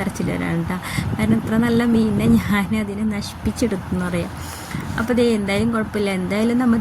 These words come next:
തിന്നുമ്പോൾ, ആ, അത് ഉടച്ചിട്ടല്ല തിന്നുക അല്ലേ? അപ്പോൾ അതങ്ങനെ ക-, അങ്ങനെ കിടക്കട്ടെ എന്നുള്ള സമാധാനത്തിൽ ഞാൻ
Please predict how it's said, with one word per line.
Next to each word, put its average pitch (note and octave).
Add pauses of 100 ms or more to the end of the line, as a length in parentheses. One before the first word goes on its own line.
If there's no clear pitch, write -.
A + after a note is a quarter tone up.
തിന്നുമ്പോൾ, G#3 (240)
ആ, - (360)
അത് G3 (200)
ഉടച്ചിട്ടല്ല F3+ (100)
തിന്നുക E3+
അല്ലേ? E3+ (680)
അപ്പോൾ A3+
അതങ്ങനെ A3
ക-, -
അങ്ങനെ G#3+ (320)
കിടക്കട്ടെ G#3
എന്നുള്ള G#3+
സമാധാനത്തിൽ F#3+ (400)
ഞാൻ G#3